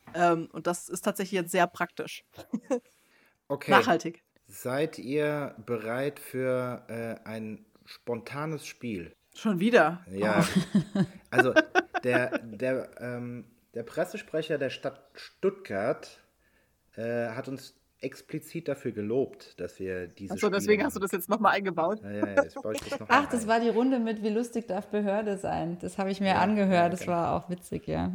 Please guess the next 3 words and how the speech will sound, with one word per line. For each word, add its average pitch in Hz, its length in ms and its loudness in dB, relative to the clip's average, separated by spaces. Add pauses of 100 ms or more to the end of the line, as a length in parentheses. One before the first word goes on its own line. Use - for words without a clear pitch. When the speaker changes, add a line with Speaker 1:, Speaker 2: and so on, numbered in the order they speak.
Speaker 3:
Mhm. 190 400 2 (1200)
Speaker 2:
Okay, 156 420 0 (360)
also, 113 400 -2